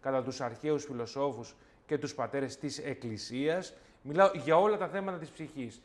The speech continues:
Τι συμβαίνει μετά θάνατο, για τις έννοιες του παραδείσου και της κολάσεως, ε, στο βιβλίο αυτό,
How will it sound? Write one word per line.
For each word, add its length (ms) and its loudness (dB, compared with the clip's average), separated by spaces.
Τι 100 -4
συμβαίνει 340 0
μετά 240 0
θάνατο, 440 -2
για 280 0
τις 280 -10
έννοιες 320 -4
του 100 -12
παραδείσου 400 -6
και 100 -8
της 120 -14
κολάσεως, 640 -4
ε, 340 2
στο 140 -6
βιβλίο 340 -2
αυτό, 500 0